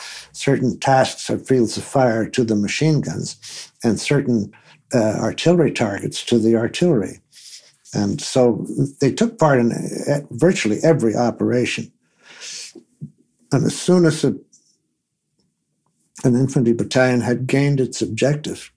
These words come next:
it would have those machine guns right with it, and they would be part of the consolidation plan.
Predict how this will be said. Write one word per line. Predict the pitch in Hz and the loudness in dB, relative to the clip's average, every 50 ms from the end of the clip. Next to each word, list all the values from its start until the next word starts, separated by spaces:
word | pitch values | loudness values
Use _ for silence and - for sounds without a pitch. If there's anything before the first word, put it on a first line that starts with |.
| _ _ _ - | _ _ _ -2
it | 180 180 | 0 2
would | - 180 160 | 2 2 2
have | - 175 185 185 170 | 2 2 2 2 2
those | 151 160 151 147 147 - | 2 2 2 2 0 0
machine | 139 117 - 156 151 139 | -2 -2 0 0 0 2
guns | 135 131 127 113 - | 2 0 0 0 0
right | 123 127 127 - | 0 0 0 0
with | - - 113 107 - | 0 0 0 -2 -4
it, | - - - _ _ _ - - - - - - _ _ | -6 -8 -12 _ _ _ -20 -20 -20 -20 -20 -20 _ _
and | - 123 110 101 | -2 0 0 2
they | 117 127 131 127 | 2 2 2 2
would | 127 117 98 101 | 2 0 2 2
be | 117 110 | 2 0
part | 101 - - 131 127 120 | 0 0 0 2 2 2
of | 104 101 | 0 0
the | - - | -4 -4
consolidation | - - 120 113 - - 127 113 107 113 104 110 113 110 107 - - 104 85 | -2 -2 -2 0 0 0 2 2 2 0 2 2 0 0 0 -2 -2 -4 -4
plan. | 80 - - 101 87 82 87 104 110 | -4 -4 -4 -4 -2 -2 -4 -6 -6